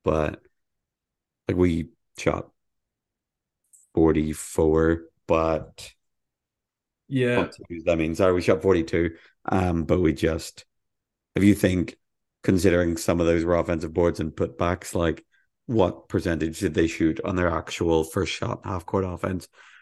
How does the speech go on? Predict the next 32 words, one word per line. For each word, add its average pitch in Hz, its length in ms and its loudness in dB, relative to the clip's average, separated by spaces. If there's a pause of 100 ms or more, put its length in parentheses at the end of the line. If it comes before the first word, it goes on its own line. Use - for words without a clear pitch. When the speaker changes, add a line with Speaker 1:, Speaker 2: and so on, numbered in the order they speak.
(180)
Speaker 1:
That 107 260 2
number 92 240 0
is 87 80 0
probably 85 340 4
low 85 240 2
enough 82 300 -2
that - 160 -6
we 87 120 -4
had 85 120 -2
a 82 60 -4
shout 87 340 0 (360)
if 95 200 -6
we 87 420 0 (300)
didn't 82 320 0
give 82 240 0
them 78 360 0 (520)
runaway 82 480 2
layups 80 440 -2
from 82 220 -6
turnovers 78 540 0
and 78 320 -4
second 80 400 -6
chance 80 340 -4 (160)
boards. 80 420 0 (140)
But, 82 320 0 (720)
um, 127 180 2
I'm 139 120 4
not 156 200 4
saying, 104 220 4
like, 92 240 2 (380)
that 104 160 0
sounds 104 360 2